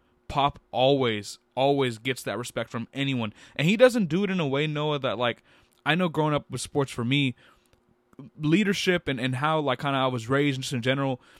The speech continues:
it was very, like, firm, very strict. Like, "If you don't do this, I'm gonna do this," right? It was kind of, that was kind of the environment, like, I kinda grew up in. Pop doesn't seem like that guy, right? Like, yeah, well, you'll see him get mad, you know, and upset at, with his players and,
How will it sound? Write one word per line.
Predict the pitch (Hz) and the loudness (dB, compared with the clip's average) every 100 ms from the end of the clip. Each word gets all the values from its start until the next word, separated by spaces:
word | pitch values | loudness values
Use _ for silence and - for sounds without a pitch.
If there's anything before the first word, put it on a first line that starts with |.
| _ | _
it | |
was | 160 151 | 2 4
very, | 185 185 | 2 4
like, | 139 - - | 2 -2 -12
firm, | - 156 151 147 | -4 0 2 2
very | 143 143 | 2 2
strict. | 127 - 147 135 - | 0 -4 -2 -2 -2
Like, | 113 - | -6 -6
"If | 131 | -8
you | 143 139 | -6 0
don't | 143 175 143 | 2 2 0
do | 165 | -2
this, | 139 147 175 - - _ _ - | 0 0 -2 -6 -16 _ _ 0
I'm | 143 151 | 2 4
gonna | 139 143 127 | 2 2 2
do | 131 127 | 2 2
this," | 120 104 - - - 120 | 2 -2 -4 -14 -12 2
right? | 127 143 - - - - | 4 4 2 -12 -18 -2
It | 160 | 0
was | 170 | 0
kind | - 180 | 0 -2
of, | 147 | 2
that | 147 | 2
was | 180 170 | 2 0
kind | 170 156 | -2 -2
of | |
the | 135 | -2
environment, | 123 123 139 139 123 104 | -2 0 0 0 -2 -2
like, | 113 | -2
I | 110 | -2
kinda | 131 120 | -2 -2
grew | 110 120 143 | 0 0 0
up | - | 0
in. | 110 101 _ _ _ _ _ _ - | -6 -8 _ _ _ _ _ _ 0
Pop | 202 - | 0 2
doesn't | 330 277 | 0 0
seem | 190 - 202 180 | -2 0 0 2
like | 139 | 0
that | - 135 | 0 0
guy, | 131 127 117 | 2 2 4
right? | 123 151 | 2 2
Like, | 147 175 | 0 2
yeah, | 220 202 | 2 2
well, | 170 | 2
you'll | 175 | -2
see | - 190 | -2 -2
him | 185 170 | -2 0
get | 165 | -2
mad, | 135 131 151 156 127 | 0 0 2 0 -2
you | 127 | -2
know, | 123 | -2
and | 120 | -4
upset | - 156 151 | -4 -2 -2
at, | 127 | -4
with | 123 | -6
his | 117 | -8
players | - 143 143 139 | -4 2 2 2
and, | 127 | -2